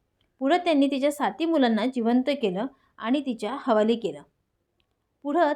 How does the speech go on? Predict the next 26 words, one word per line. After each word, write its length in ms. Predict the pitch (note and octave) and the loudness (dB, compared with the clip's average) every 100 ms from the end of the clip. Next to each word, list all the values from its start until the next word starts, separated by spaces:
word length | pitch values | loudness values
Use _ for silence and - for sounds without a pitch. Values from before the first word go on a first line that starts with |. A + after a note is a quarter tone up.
| D4 | -2
तिला 180 | C4+ | 0
हे 140 | C#4 D4 | 2 2
व्रत 300 | B3 C4 C4 | 4 2 2
सांगितलं. 440 | A#3 F#3+ F#3 - D#3 _ _ _ _ _ | -4 -4 -6 -10 -20 _ _ _ _ _
चौसष्ट 460 | C4 C4+ E4 E4 F4+ | -2 0 0 0 0
युगिरींची 520 | D4+ B3+ C4+ C4 C#4+ | 0 4 6 4 2
पूजा 320 | C#4 A#3 A#3 | -6 -2 0
करायला 360 | A#3+ A#3 G#3 G#3 | 0 0 0 0
सांगितली 480 | G3+ E3+ F3 - - _ _ - | -4 -8 -10 -16 -20 _ _ -8
आणि 200 | A3 B3+ | 0 2
मृत्यूलोकी 680 | A3+ A3 D#4+ C#4+ B3 B3 | 2 0 -2 4 4 2
हे 180 | B3 C4 | 2 2
व्रत 200 | B3 A#3+ B3 | 4 2 2
प्रगट 280 | A#3 G#3+ B3 B3 | -2 0 -2 0
करायला 280 | A3 G3+ F#3+ | 0 0 -2
सांगितलं. 480 | G3 E3+ E3 - E3 _ _ _ _ - | -4 -8 -10 -14 -20 _ _ _ _ -12
तसं 180 | A#3 D4 | -6 -2
तिनं 160 | D4 C#4+ | 2 2
विचारलं, 580 | C4 - A#3 B3+ A3 D4 _ - | 2 0 0 2 0 -2 _ -6
"ह्यानं 220 | A3+ B3 | 0 2
काय 180 | E4+ G4+ | 4 4
होतं?" 380 | F#4+ C4+ A#3 G#3+ A3+ _ _ _ _ _ | 4 2 0 -4 -6 _ _ _ _ _
आसरांनी 460 | G#3 A3 A#3 A#3 | -8 -2 0 2
सांगितलं, 500 | B3 A3+ C4 D4+ A3+ C4 _ _ _ _ _ | 2 0 -2 -2 -4 -6 _ _ _ _ _
"हे 120 | D4+ | 0
व्रत 220 | E4 C4 | 4 4